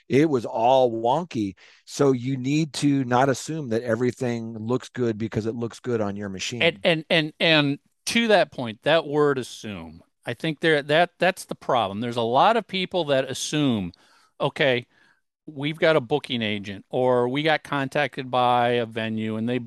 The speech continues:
Speaker 2: they booked us directly. And we all agreed show's going to be announced on this, on Monday, tickets go on sale Wednesday."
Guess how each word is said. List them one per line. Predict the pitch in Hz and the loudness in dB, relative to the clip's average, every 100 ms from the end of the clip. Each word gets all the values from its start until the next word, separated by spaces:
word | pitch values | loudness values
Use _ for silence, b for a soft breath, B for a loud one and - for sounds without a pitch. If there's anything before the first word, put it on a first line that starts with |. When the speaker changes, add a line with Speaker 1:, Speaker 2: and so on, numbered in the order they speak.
| - | -10
Speaker 2:
they | 127 127 | -2 -2
booked | 120 110 127 - - | -2 2 2 2 -4
us | 92 - | -4 -4
directly. | - 107 110 110 - 95 85 - b b b | -8 -2 -2 -2 -6 -10 -10 -14 b b b
And | 117 113 110 110 135 | -2 0 0 -4 -4
we | 123 123 | -2 2
all | 131 139 143 | 4 4 2
agreed | 127 127 135 131 123 | 0 -2 -2 -2 -6
show's | - 151 143 135 | -4 2 2 0
going | 147 135 | -4 -4
to | 131 | -4
be | 131 127 | -4 -2
announced | 127 127 127 - | 0 -2 -2 -4
on | 113 104 | -4 0
this, | 151 - - _ - | 0 -2 -10 _ -4
on | 120 110 | -2 0
Monday, | 147 185 180 175 156 | 2 2 4 2 2
tickets | - 151 151 - | -4 -8 -10 -12
go | 123 120 | -6 -4
on | 113 | -6
sale | 101 123 110 101 | -6 -4 -2 -2
Wednesday." | 120 196 190 165 180 175 175 | 0 0 0 0 4 6 4